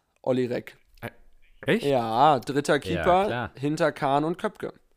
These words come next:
Speaker 2: Oh wow, das hatte ich
Speaker 3: Und
Speaker 2: nicht auf dem Schirm.
Speaker 3: Ja,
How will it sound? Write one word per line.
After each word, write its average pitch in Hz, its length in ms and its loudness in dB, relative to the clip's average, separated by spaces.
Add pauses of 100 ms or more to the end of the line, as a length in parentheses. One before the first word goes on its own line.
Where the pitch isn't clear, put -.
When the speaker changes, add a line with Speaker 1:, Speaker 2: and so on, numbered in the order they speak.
(720)
Speaker 2:
Oh 117 180 -6
wow, 110 300 2
das 98 140 -4
hatte 165 120 2
ich 160 60 2
Speaker 3:
Und 160 60 2
Speaker 2:
nicht 160 120 -2
auf 101 120 -4
dem 101 100 -4
Schirm. 95 440 -4
Speaker 3:
Ja, 101 220 -4